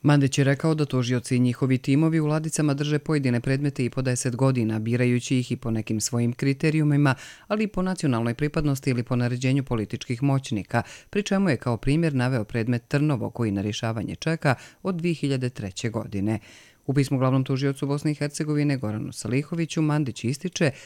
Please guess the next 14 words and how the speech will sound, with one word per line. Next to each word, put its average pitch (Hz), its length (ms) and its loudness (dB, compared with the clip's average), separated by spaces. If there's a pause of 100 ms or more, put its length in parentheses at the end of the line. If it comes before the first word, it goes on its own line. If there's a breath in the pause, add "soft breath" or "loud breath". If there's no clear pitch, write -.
(160 loud breath)
da 185 80 -4
su 202 120 -4
porodice 175 520 -2
nestalih 139 440 -2
veoma 151 220 2
nezadovoljne 117 640 0
tempom 131 420 0
podizanja 113 540 -2
optužnica, 120 680 0 (280 loud breath)
procesuiranjem 123 720 0
ratnih 104 320 -4
zločina 147 540 0
i 131 200 -2
ekshumacijama. 104 1040 -4